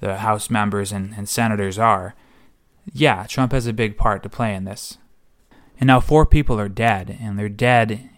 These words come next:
and in part Trump is responsible for that. He's not the only person responsible for that.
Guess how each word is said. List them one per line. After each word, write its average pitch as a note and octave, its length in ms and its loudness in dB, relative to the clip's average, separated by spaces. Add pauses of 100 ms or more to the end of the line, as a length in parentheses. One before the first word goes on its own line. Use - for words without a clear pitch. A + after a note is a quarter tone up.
and G#2 180 -4
in G#2 140 -4
part G#2+ 260 2
Trump G#2+ 300 -2
is G2 120 -8
responsible G2 580 -4
for G2 240 -6
that. F2+ 240 -14 (320)
He's A2 160 -4
not A2 180 2
the A2+ 100 0
only C3+ 240 4
person C3 340 4
responsible A2+ 520 2
for G#2 220 0
that. G2+ 320 -2